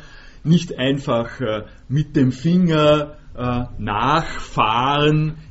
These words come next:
äh, bestimmten Anregungen und Anstößen, die wir, ähm, ähm, äh, die wir ent-, entwickeln, also in der, weder in der Wissenschaft noch in der Philosophie noch in unserem Alltagsleben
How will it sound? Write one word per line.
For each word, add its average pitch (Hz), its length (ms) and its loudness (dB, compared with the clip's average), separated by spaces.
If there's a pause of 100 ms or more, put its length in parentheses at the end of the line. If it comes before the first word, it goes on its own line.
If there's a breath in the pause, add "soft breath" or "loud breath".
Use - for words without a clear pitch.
äh, 131 240 -2 (480)
bestimmten 143 640 -4
Anregungen 139 1900 0
und - 240 -8
Anstößen, 135 1000 -2
die 127 420 -6
wir, 113 680 -2 (180)
ähm, 98 520 -6 (500)
ähm, 104 480 -6
äh, 104 180 -8
die 123 160 -4
wir 107 120 -4
ent-, 104 260 -10
entwickeln, 139 680 -6 (240 loud breath)
also 120 180 -6
in 131 240 -2
der, 117 240 -2
weder 120 200 0
in 113 100 -6
der 110 160 -2
Wissenschaft 165 760 -4
noch 131 160 -4
in 117 100 -2
der 110 100 -8
Philosophie 104 720 -2
noch 127 180 -2
in 135 80 -4
unserem 117 260 -6
Alltagsleben 101 840 -6